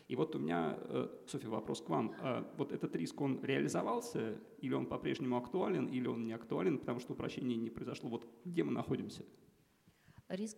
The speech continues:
Speaker 2: э, частично реализовался, на мой взгляд, и,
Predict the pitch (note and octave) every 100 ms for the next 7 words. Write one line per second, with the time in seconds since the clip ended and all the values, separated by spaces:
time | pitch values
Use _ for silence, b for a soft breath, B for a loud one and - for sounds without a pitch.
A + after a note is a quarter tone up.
0 | - G3 G3 F#3 F3+ E3 - F#3+ G3+ F#3+
1 | F#3+ F#3 F3+ F#3 F#3+ F#3+ G#3+ D#4 - B3+
2 | - G3+ G#3+ G3+ F#3+ F#3 F#3+ - - G3+
3 | A3